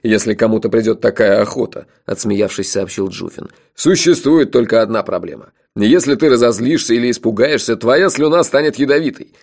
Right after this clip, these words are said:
Страшнейший яд, между прочим. Убивает мгновенно, просто попав на кожу человека, во всяком случае. И этим ядом ты непременно плюнешь в обидчика. Могу тебя заверить, что хорошее воспитание тут не поможет,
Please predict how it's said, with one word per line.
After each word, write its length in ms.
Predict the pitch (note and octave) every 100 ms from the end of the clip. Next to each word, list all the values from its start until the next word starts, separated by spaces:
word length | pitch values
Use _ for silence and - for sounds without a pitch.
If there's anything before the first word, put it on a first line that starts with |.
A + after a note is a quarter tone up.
| -
Страшнейший 840 | - B2 B2+ B2 C#3+ E3 - C#3+
яд, 320 | A2+ A#2 B2+
между 280 | A2 F2 -
прочим. 400 | - - - - _
Убивает 500 | - G#2+ A#2 B2 A#2+
мгновенно, 560 | A2+ A2 B2+ D3+ B2+ A2+
просто 320 | A2+ C3 B2+
попав 360 | A#2 A#2+ B2 A#2+
на 140 | A#2+
кожу 300 | A#2+ C3+ A2+
человека, 560 | A2 A#2 B2 C3+ A#2 E2
во 100 | D#2+
всяком 280 | - - E2
случае. 400 | - - - - _ -
И 100 | C3
этим 380 | C3+ C3+ - A2
ядом 400 | A2 D#3+ D3+ C3+
ты 100 | B2+
непременно 640 | A#2+ A2+ A2+ A#2 B2+ B2
плюнешь 400 | - G#2 G2+ G2
в 40 | G#2+
обидчика. 520 | G2 F2 - - - _
Могу 380 | - C#3+ E3 F#3
тебя 240 | E3 C3 B2
заверить, 400 | A#2+ A2+ G#2+ G#2
что 180 | -
хорошее 460 | A2 A2+ A#2+ A2+ A2+
воспитание 480 | G#2+ A#2 A2+ G#2+ G2+
тут 180 | G#2 G#2
не 80 |
поможет, 480 | G2 F#2 F#2 F2+ -